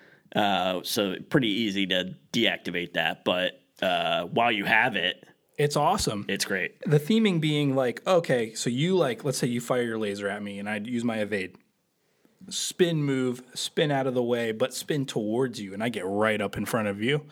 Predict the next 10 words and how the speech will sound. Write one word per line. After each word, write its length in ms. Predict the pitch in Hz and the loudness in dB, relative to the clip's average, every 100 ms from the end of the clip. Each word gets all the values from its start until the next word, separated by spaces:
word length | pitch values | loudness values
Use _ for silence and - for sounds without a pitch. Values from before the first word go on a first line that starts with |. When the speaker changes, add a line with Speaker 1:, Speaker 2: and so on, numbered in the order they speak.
| - | -6
Speaker 1:
Mm-hmm. 420 | 220 123 101 117 | -4 -2 -4 -4
Speaker 2:
And 120 | 110 | 0
now 300 | 117 139 156 | 4 6 6
I'm 160 | 147 135 | 4 4
ready 240 | 127 123 | 4 4
to 320 | 120 117 113 - 113 | 2 2 0 -2 -6
use 240 | 113 120 | 0 2
my 260 | 117 110 98 113 - - 110 | 2 0 0 -6 -16 -14 -8
dagger. 480 | 110 104 101 98 87 - - - - - - | 2 4 4 -2 -10 -10 -4 -4 -4 -10 -4
Speaker 1:
Right. 340 | 117 104 87 | 2 4 2